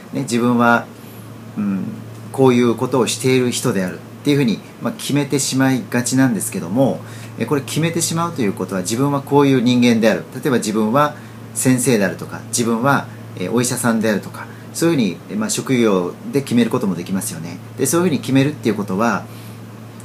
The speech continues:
ある意味固定してしまうことなんですね。自分はこういうものだっていう固定になっちゃうわけです。そうすると、逆に言うと自由がなくなるわけです。制限がかかってしまうんですね。なので、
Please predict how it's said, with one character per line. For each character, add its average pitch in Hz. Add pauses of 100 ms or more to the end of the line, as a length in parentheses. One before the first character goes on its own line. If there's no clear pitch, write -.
(520)
あ 170
る 156
意 165
味 160 (200)
固 139
定 156
し -
て -
し 151
ま 143
う 139
こ 139
と 117
な 92
ん -
で -
す -
ね。 110 (260)
自 113
分 143
は 156
こ 139
う 143
い 143
う 139
も 143
の 113
だ 147
っ 143
て 113
い 101
う 90
固 -
定 131
に 127
な 123
っ -
ち -
ゃ 85
う -
わ 82
け -
で 82
す。 - (100)
そ 165
う 160
す 170
る 156
と、 156 (400)
逆 156
に 160
言 165
う -
と 165
自 113
由 139
が 110
な 107
く 110
な 123
る 120
わ 120
け -
で 85
す。 - (200)
制 147
限 143
が 139
か -
か 151
っ 135
て 101
し -
ま 92
う -
ん 78
で -
す -
ね。 120 (380)
な 160
の 147
で、 139